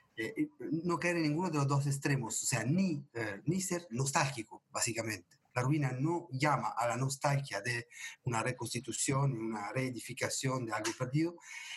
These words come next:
pero, pero tampoco, eh, tampoco ser meramente fatalistas. O sea, la ruina no es tampoco aquel que significa un, un destino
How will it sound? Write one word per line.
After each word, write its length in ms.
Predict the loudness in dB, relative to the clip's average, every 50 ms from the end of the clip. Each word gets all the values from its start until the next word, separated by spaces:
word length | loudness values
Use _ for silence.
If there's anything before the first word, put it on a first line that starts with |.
| -8 -4
pero, 300 | -2 0 0 0 -2 -2
pero 220 | -2 0 0 0 2
tampoco, 800 | 0 0 0 0 -4 -2 -2 -2 0 0 0 2 2 0 0 -2
eh, 480 | -4 -4 -2 -4 -4 -4 -4 -6 -4 0
tampoco 440 | 0 2 2 2 0 0 2 0
ser 260 | 2 2 2 2 2 0
meramente 720 | 0 2 2 2 2 2 0 2 2 0 0 0 -4 0
fatalistas. 840 | -2 0 2 2 2 2 2 2 0 -2 -4 -4 -4 -4 -4 -4
O 60 | -4 -2
sea, 240 | 0 0 0 0
la 140 | 0 0 -2
ruina 360 | 0 0 2 2 2 2 0 0 0
no 120 | 0 0
es 120 | 0 0 2
tampoco 360 | 0 0 2 2 2 2 2
aquel 180 | 2 2 0 2
que 300 | 2 2 2 2 0 -2 -8 -16 -18 -18 -16 -8
significa 560 | -4 0 2 2 2 2 0 -2 -2 0 2 0
un, 340 | 0 0 -2 -6 -6 -6 0 2
un 160 | 4 4 4
destino 840 | 4 2 0 0 -2 0 2 4 4 4 4 4 2 -2 -4 -6